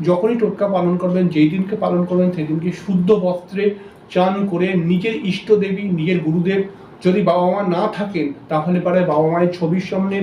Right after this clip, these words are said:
প্রণাম জানিয়ে তাদেরকে জানিয়ে যে আমি এই কাজের জন্য আজকে টোটকা করছি, এই টোটকাটি করছি, আপনারা আমাকে আশীর্বাদ করুন, এটা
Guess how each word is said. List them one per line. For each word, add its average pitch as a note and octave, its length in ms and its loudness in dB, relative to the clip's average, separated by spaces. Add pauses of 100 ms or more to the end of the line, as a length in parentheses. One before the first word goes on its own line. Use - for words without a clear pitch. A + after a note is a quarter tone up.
প্রণাম F#3 360 0
জানিয়ে F#3+ 420 0
তাদেরকে E3 480 0
জানিয়ে F3 480 4 (420)
যে A3 140 2 (100)
আমি F#3+ 220 -4
এই A#3 360 0
কাজের F#3 340 0
জন্য F3+ 220 0
আজকে D#3+ 220 -2
টোটকা D3+ 380 -2
করছি, F#3+ 460 -2 (300)
এই F#3+ 180 4
টোটকাটি F#3 500 -2
করছি, E3 480 -4
আপনারা - 360 -4
আমাকে D#3+ 280 -2
আশীর্বাদ F3 540 0
করুন, G#3 280 0 (320)
এটা E3 340 2